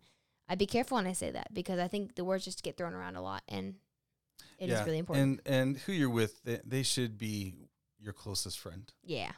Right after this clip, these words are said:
Speaker 2: And I think that is, you know, that's the thing that's so beautiful. I,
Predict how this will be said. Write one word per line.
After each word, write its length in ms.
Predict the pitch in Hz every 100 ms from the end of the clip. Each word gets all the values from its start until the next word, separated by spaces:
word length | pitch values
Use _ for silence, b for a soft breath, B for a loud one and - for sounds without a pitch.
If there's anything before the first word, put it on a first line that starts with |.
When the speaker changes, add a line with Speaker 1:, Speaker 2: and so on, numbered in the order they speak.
| _
Speaker 2:
And 160 | 113 107
I 80 | 101
think 300 | - 107 -
that 220 | 101 95
is, 300 | 92 - - -
you 120 | 107
know, 120 | 101
that's 340 | 101 104 - -
the 260 | 104 90 -
thing 140 | 101
that's 160 | 95 -
so 100 | 95
beautiful. 260 | 95 101
I, 180 | 104 113